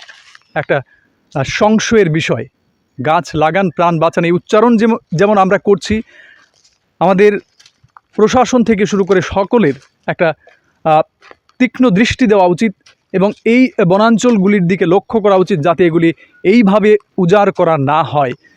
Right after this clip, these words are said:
এবং আ-, আমাদের মানব সভ্যতা রক্ষার্থে এটি কিন্তু অত্যন্ত গুরুত্বপূর্ণ বিষয়। আমরা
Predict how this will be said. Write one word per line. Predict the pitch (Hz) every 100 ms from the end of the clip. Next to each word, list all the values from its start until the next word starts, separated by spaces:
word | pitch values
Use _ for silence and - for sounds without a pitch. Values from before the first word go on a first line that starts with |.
| _ -
এবং | 175 190 - _ _ _ _ -
আ-, | 156
আমাদের | 180 180 170
মানব | 151 196 185
সভ্যতা | - 165 151 160
রক্ষার্থে | 151 - 151 - 117 _ _
এটি | 170 151
কিন্তু | 165 147
অত্যন্ত | 139 - 214 165
গুরুত্বপূর্ণ | 139 160 - 143 139 127
বিষয়। | 135 135 127
আমরা | 175 165